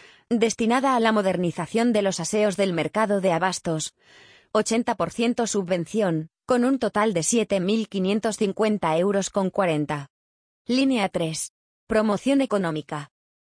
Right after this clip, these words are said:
Destinada a la realización de cursos formativos. Socorrismo acuático, de soporte vital básico y desfibrilación semiautomático y de primeros auxilios.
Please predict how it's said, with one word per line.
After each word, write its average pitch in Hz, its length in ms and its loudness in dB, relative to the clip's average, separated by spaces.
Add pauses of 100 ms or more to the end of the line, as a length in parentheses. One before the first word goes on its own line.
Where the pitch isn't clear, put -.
(680)
Destinada 233 640 2
a - 20 0
la 208 100 2
realización 196 720 0
de 196 120 0
cursos 202 400 -2
formativos. 165 800 -2 (680)
Socorrismo 226 720 0
acuático, 180 760 -2 (160)
de 220 180 0
soporte 226 460 0
vital 202 280 0
básico 202 420 0
y 196 60 4
desfibrilación 196 840 0
semiautomático 208 920 0
y 190 100 2
de 185 120 0
primeros 190 480 0
auxilios. 160 840 -4